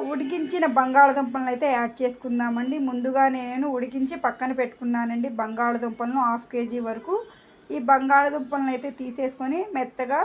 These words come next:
స్మాష్ చేసుకోవాలండి. మెత్తగా చేసుకోవాలి, చూడండి స్క్రీన్ మీద కనపడుతున్నట్టు ఇలా మెత్తగా చేసుకుంటేనే ఇవి బంగాళదుంప పిల్లోస్ సూపర్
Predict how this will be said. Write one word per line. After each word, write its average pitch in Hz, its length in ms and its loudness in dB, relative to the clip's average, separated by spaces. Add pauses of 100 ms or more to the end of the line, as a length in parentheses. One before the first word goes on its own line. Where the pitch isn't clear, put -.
(120)
స్మాష్ 254 440 -4
చేసుకోవాలండి. 247 800 -2 (120)
మెత్తగా 269 500 -2 (100)
చేసుకోవాలి, 240 540 -2 (100)
చూడండి 240 460 -2
స్క్రీన్ 233 380 -4
మీద 240 200 -6
కనపడుతున్నట్టు 220 800 -10 (560)
ఇలా 285 200 2
మెత్తగా 269 460 0
చేసుకుంటేనే 254 720 -4 (760)
ఇవి 277 120 -4 (140)
బంగాళదుంప 269 680 2 (140)
పిల్లోస్ 254 480 -2 (300)
సూపర్ 262 340 -4